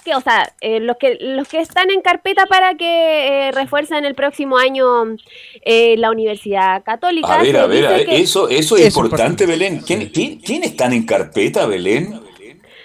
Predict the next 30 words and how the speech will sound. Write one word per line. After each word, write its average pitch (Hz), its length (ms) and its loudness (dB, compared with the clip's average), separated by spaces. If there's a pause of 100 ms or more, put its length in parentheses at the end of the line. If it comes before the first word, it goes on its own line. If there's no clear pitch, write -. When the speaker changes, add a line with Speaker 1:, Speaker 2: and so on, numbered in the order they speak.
(180)
Speaker 1:
Mire, 190 260 2
hay 254 220 0
dos 302 260 0 (100)
hasta 330 320 0
ahora 226 500 2
que 339 260 -4
serían, 311 500 -4
eh, 254 280 2
ambos 330 280 2
jugadores 330 520 0
por 294 200 -2
el 294 100 -2
lado 262 160 2
izquierdo, 240 640 -2
teniendo 311 380 -2
en 370 40 -4
cuenta 359 440 -2
que 294 340 -2 (300)
hay 254 180 2
diez 247 180 -4
jugadores 349 600 0
que 285 160 -2
dejan, 349 720 0
o 226 80 0
sea, 233 160 0
terminan 247 380 -2
contrato 277 480 -2
ahora 254 400 4
en 262 80 -4
diciembre. 262 640 -4